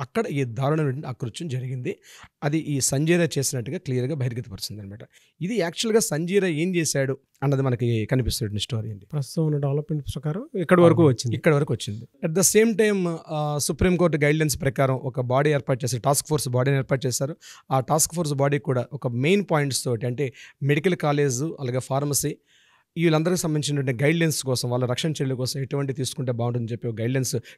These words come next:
Speaker 1: టూ మంత్స్‌లో ఇవ్వమని చెప్పి నివేదిక ఇచ్చారు. దాని మీద వాళ్ళందరూ కూడా, ఈరోజు కూడా వాళ్ళందరూ కూడా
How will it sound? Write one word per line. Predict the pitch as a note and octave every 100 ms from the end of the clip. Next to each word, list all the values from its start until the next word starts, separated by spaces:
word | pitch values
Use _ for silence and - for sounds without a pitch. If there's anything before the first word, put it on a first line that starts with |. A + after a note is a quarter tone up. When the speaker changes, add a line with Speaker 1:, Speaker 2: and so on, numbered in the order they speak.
| _
Speaker 1:
టూ | F3+
మంత్స్‌లో | G3+ G3 F#3+ F#3
ఇవ్వమని | D3 D3 C#3+
చెప్పి | C#3 B2
నివేదిక | B2+ D#3 C3
ఇచ్చారు. | A#2 A#2+ D3+ - - -
దాని | C#3+ D#3+
మీద | E3+ G3
వాళ్ళందరూ | D3+ C3+ D3
కూడా, | D#3+ C#3
ఈరోజు | A#2+ D3+ D3+
కూడా | E3 D3
వాళ్ళందరూ | C3 B2+ C3+
కూడా | C3 C3